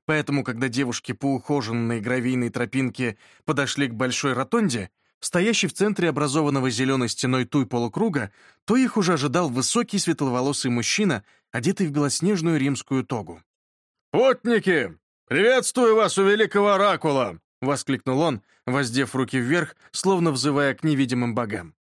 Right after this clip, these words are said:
«Цирк какой-то», пробормотала Беска. Кас невольно хихикнула. «Что привело прекрасных юных дев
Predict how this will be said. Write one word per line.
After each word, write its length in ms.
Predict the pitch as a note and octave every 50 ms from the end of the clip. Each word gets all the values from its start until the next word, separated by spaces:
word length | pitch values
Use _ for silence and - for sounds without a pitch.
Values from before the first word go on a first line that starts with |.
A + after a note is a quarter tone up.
| _ _ _ _ _ _ _ _ _
«Цирк 340 | - - - - C3+ A2+ - _
какой-то», 500 | - B2+ A2+ - B2+ A2+ - - A#2 G2+ - _ _ _ _
пробормотала 640 | - C#3 C3 A2+ B2 B2+ B2 A#2+ - C3 A#2+ A#2 A#2
Беска. 420 | A2 A#2+ A2+ - - - G#2 - _ _ _ _ _ _ _ _ _ _
Кас 280 | - G#3 G3 F3+ -
невольно 380 | - D#3 C#3+ C#3 D3+ C#3+ C3+ C3+
хихикнула. 680 | - - C3 A#2 - B2 G#2 - A2 G2+ G2+ G2 F#2+ - _ _ _ _ _ _ _ _ _
«Что 380 | - - - - F3 A3+ A#3
привело 480 | D#3+ G#3 G#3+ A3 A3 A3 A3 A#3 A#3 G3+
прекрасных 720 | - E3 D#3+ C#3 D#3+ D#3+ F3+ F3 - - E3+ D#3+ C3 -
юных 340 | B2+ C3+ E3+ F3 E3 D3+ B2
дев 420 | A2+ E3 G#3+ G3 C#3 - - -